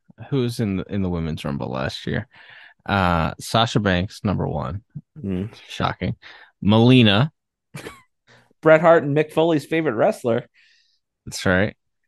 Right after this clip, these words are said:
Speaker 1: She was in, uh, for fifty-three seconds. <laughs>
Speaker 2: Oh, that's, that's the, uh, the, uh, when Sasha throws her out and then does a split. I remember that.
Speaker 1: It's a memorable, uh, angle.
Speaker 2: Mm-hmm.
Speaker 1: Tamina,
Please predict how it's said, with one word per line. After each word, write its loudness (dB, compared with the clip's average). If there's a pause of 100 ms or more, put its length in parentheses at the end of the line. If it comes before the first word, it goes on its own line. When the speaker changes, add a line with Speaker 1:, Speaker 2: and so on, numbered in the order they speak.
(160)
Speaker 1:
She -2
was 4
in, 2
uh, 0
for -10
fifty-three -4
seconds. -10
<laughs> -20 (1600)
Speaker 2:
Oh, 2
that's, 0
that's -4
the, -4
uh, -2 (720)
the, 0
uh, 0
when -4
Sasha 0
throws -4
her -2
out 0
and -10
then -8
does -10
a -16
split. -8 (120)
I -6
remember -8
that. -6 (1500)
Speaker 1:
It's -6
a 4
memorable, 4
uh, 2
angle. -4 (360)
Speaker 2:
Mm-hmm. -6
Speaker 1:
Tamina, 2